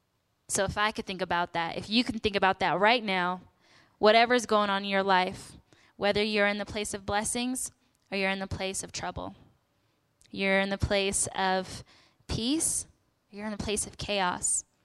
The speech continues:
How do we do that? Looking to God.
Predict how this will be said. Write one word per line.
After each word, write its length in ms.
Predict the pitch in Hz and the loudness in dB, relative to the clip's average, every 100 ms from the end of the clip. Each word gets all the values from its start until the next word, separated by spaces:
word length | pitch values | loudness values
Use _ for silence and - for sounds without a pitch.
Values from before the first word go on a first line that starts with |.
| _ _ _ _ _ _ - | _ _ _ _ _ _ -6
How 180 | - | 0
do 80 | 233 | 2
we 120 | 233 | 0
do 160 | 208 220 | -2 -2
that? 300 | 190 185 - - - - - _ _ _ _ _ _ _ _ _ _ _ _ _ _ _ _ _ _ _ _ _ 294 | -2 -2 -6 -16 -20 -20 -20 _ _ _ _ _ _ _ _ _ _ _ _ _ _ _ _ _ _ _ _ _ -10
Looking 500 | 202 202 214 208 196 | -6 -4 -4 -6 -6
to 160 | - | -6
God. 440 | 196 185 185 185 | 0 2 4 2